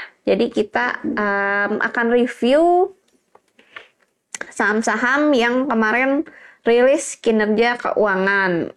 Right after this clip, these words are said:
Oke. Nah, yang pertama dari si Indi ya, Indika Energi. Oke. Nah,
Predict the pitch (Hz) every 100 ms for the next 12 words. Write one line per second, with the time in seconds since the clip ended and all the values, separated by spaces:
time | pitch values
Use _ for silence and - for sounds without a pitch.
0 | - _ - 240 285 320 320 _ _ _
1 | - 214 190 196 - - - - - 277
2 | 285 285 269 277 330 320 240 226 262 285
3 | 302 269 269 269 277 269 233 226 226 247
4 | 214 185 _ _ _ - 190 196 220 269
5 | - - - - 220 220 226 226 277 277
6 | - 226 214 202 185 208 190 185 - _
7 | _ _ _ _ _ _ _ _ _ _
8 | _ _ _ _ _ _ _ _ _ _
9 | _ - - 226 202 202 190 _ - _
10 | _ _ _ _ _ _ _ _ _ _
11 | _ _ _ _ _ _ _ _ 262 247
12 | 220